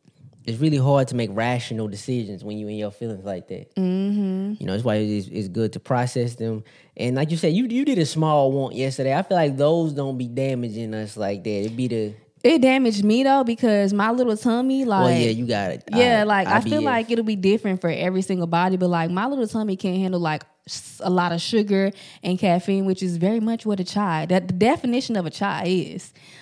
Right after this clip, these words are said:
Speaker 1: Yeah.
Speaker 2: um, especially from Starbucks, specifically from
Speaker 1: Yeah, for sure,
Speaker 2: Starbucks.
Speaker 1: for sure.
Speaker 2: So, yeah.
Speaker 1: And then a person like me, I like to, my emotions or feelings, I like to feel brand new. So I like to go buy. I like to buy things.
Speaker 2: Yeah.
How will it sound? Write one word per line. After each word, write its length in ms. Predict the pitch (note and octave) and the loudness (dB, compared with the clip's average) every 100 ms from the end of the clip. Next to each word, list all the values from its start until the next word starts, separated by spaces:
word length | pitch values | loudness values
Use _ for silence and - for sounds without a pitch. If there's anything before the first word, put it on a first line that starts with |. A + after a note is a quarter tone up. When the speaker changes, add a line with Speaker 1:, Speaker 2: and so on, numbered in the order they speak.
| - | -4
Speaker 1:
Yeah. 240 | F3+ F3+ E3+ | 2 2 2
Speaker 2:
um, 80 | E3 | -2
especially 340 | - B3+ - | 2 2 4
from 140 | A#3+ G3 | 2 2
Starbucks, 520 | G#3 E3 D#3 D3 - | 4 2 2 -4 -6
specifically 540 | - G3+ A#3+ G#3+ F3+ | -2 0 2 0 0
from 140 | E3 D#3+ | -2 -4
Speaker 1:
Yeah, 240 | - D3+ | -4 -4
for 100 | - | -4
sure, 120 | E3 | -6
Speaker 2:
Starbucks. 140 | D#3+ - | -6 -10
Speaker 1:
for 120 | - | -18
sure. 140 | - - - | -18 -18 -8
Speaker 2:
So, 480 | - E3 D3+ - - - - | -2 0 0 -4 -8 -16 -6
yeah. 640 | F3 E3+ D#3+ - - F2+ G3+ - | 2 4 4 0 -4 -6 -8 -12
Speaker 1:
And 100 | - A2 | -8 -4
then 140 | A2+ | -2
a 40 | A2+ | 0
person 340 | C#3+ C#3+ C3+ | 0 2 0
like 180 | A#2 A2 | -2 -2
me, 360 | A#2+ C#3+ D3 | -2 0 0
I 100 | - | 0
like 280 | C#3+ C3+ B2+ | 0 0 -2
to, 340 | - B2 A2+ G#2+ | -4 -2 -2 -2
my 240 | A#2+ C#3+ | -2 0
emotions 580 | D3 C#3+ D3 C#3+ D3+ C#3+ | 2 2 2 0 -2 0
or 120 | A#2 G#2+ | -2 -2
feelings, 460 | - D3+ D3 C3+ | -2 0 0 0
I 60 | C3+ | 0
like 180 | C3 A#2+ | 0 -4
to 60 | |
feel 220 | A#2 B2 G#2+ | -4 -2 -2
brand 340 | A2+ A2+ A2 | -2 -4 -4
new. 220 | A2+ A2 G2+ | -6 -8 -14
So 120 | - A2 | -8 -4
I 20 | |
like 140 | A#2+ | -4
to 60 | G#2 | -6
go 120 | G#2+ | -10
buy. 320 | G#2 G#2+ G2 F#2+ G2 _ - | -8 -6 -8 -12 -18 _ -10
I 60 | |
like 160 | G#2+ G2+ | -8 -8
to 60 | F2+ | -10
buy 320 | G2 G2+ F#2 F#2+ G#2+ B2 - | -8 -8 -10 -16 -20 -18 -14
things. 320 | G2+ F#2 F#2 | -14 -10 -4
Speaker 2:
Yeah. 440 | F#3 D#3+ A2+ - | -2 -2 -4 -8